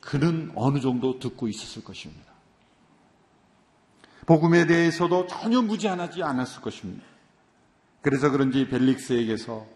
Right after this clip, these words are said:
어느 정도 양심적인 모습이 나타나요. 오늘 본문 이십일 절이 끝나는데요. 이십이 절부터 후반부 이십칠 절까지 보면 이 벨릭스의 태도에 대해서 설명하고 있어요.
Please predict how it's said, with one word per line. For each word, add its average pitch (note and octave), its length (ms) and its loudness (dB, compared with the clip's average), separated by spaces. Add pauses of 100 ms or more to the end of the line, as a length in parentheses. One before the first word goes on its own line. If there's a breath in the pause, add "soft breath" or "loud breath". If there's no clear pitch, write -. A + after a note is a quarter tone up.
(140)
어느 A#2+ 200 -2
정도 A2+ 260 -4
양심적인 F3 720 -2
모습이 B2 340 -4
나타나요. E2+ 440 -8 (1600 loud breath)
오늘 F3+ 180 8
본문 E3+ 380 2
이십일 D3 760 -4
절이 C#3+ 280 0
끝나는데요. C#3+ 600 0
이십이 D3+ 460 -2
절부터 F3+ 400 4
후반부 D#3+ 760 -2 (100)
이십칠 - 840 -4
절까지 F3+ 440 0
보면 E3+ 220 0
이 D#3+ 140 -4
벨릭스의 E3+ 560 -2
태도에 G3+ 420 -6
대해서 E3 240 -6
설명하고 C#3+ 480 -4
있어요. - 240 -14